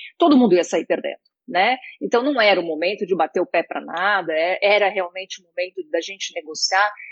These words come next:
pra que as coisas pudessem ficar bem, é, é,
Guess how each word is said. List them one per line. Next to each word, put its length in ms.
pra 160
que 100
as 100
coisas 380
pudessem 420
ficar 460
bem, 440
é, 640
é, 80